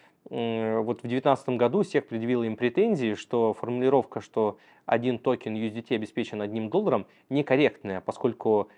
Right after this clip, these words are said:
резервы, э, ну, не состоят просто из кэша долларового, да, они допускают наличие ценных бумаг. А если появляются ценные бумаги, то правильно, у нас появляются риски переоценки их. Рынок растёт, всё хорошо, Тезер зарабатывает. Рынок падает или объявляет дефолты,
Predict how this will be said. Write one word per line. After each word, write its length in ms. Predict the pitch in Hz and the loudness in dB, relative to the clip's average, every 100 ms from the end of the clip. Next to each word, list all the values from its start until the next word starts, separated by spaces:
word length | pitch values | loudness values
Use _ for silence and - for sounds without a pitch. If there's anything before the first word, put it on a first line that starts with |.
| _ | _
резервы, 500 | 117 113 123 190 143 | -4 0 2 4 4
э, 400 | 104 98 98 104 | 4 2 -2 -2
ну, 180 | 123 113 | -2 -2
не 260 | 101 110 113 | -2 -4 -2
состоят 480 | 135 - 147 143 | 0 2 2 2
просто 380 | - 120 - 104 | 2 0 0 -4
из 220 | 98 - | -4 -8
кэша 300 | - 117 - | 0 0 2
долларового, 400 | 104 98 95 95 | -2 0 0 -2
да, 120 | 98 135 | 0 0
они 160 | 104 110 | 0 -2
допускают 460 | 110 - 139 139 | -4 -2 2 2
наличие 300 | 113 120 - | 2 -4 -4
ценных 280 | 117 120 113 | -6 -4 -6
бумаг. 300 | 110 110 92 - - - | -4 -4 -4 -6 -20 -6
А 80 | - | -2
если 160 | 104 - | -2 2
появляются 440 | 120 127 123 117 | 2 4 2 2
ценные 320 | - 120 117 | -2 -2 0
бумаги, 460 | 110 113 151 190 208 - _ - | -2 0 0 2 -2 -6 _ -10
то 80 | - | 2
правильно, 280 | 156 190 | 4 6
у 60 | 165 | 4
нас 140 | 127 | 2
появляются 440 | - 113 117 165 123 | 0 2 4 4 2
риски 280 | 120 - - | -2 -4 -2
переоценки 640 | 127 135 143 120 104 - | 4 4 4 2 2 -4
их. 160 | 98 - - - _ - | -4 -8 -20 -20 _ 2
Рынок 260 | 131 131 | 4 4
растёт, 360 | 120 113 175 202 | 2 0 2 0
всё 120 | - | 0
хорошо, 420 | - 127 - 110 | 0 -2 0 0
Тезер 260 | 101 127 127 | 2 2 2
зарабатывает. 600 | 117 113 101 95 98 95 | 4 2 2 0 -4 -2
Рынок 240 | 113 110 | -2 -2
падает 460 | - 135 139 165 - | 4 6 6 4 -2
или 120 | 110 | 0
объявляет 420 | 107 110 113 104 | 0 2 2 0
дефолты, 600 | 107 - 110 120 - 160 | -2 -4 -2 -2 -2 -6